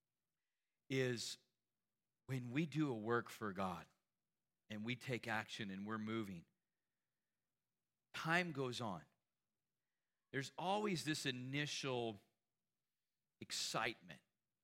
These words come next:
in the beginning phase, the starting point. There's always a lot of energy and excitement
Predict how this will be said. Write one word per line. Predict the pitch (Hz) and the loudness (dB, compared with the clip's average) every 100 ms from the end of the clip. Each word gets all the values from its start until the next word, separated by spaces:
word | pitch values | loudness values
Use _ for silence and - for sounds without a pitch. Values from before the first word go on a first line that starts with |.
| _ _ _ _ _ _ | _ _ _ _ _ _
in | - 123 | -6 -6
the | 117 | -4
beginning | 113 104 117 107 85 - | -6 -4 -4 -6 -8 -12
phase, | 87 73 - - - - _ _ _ - | -14 -12 -10 -8 -8 -12 _ _ _ -10
the | |
starting | - - 135 127 120 104 - | -6 0 2 2 0 -4 -6
point. | 95 76 _ _ _ _ _ _ _ | -8 -8 _ _ _ _ _ _ _
There's | 131 | 0
always | 165 175 | 4 4
a | 135 | 6
lot | 139 127 | 6 6
of | 117 | 4
energy | 131 135 113 117 113 | 0 0 0 -2 -2
and | 104 | -4
excitement | - - - - 104 - | -6 -6 -4 -6 -8 -12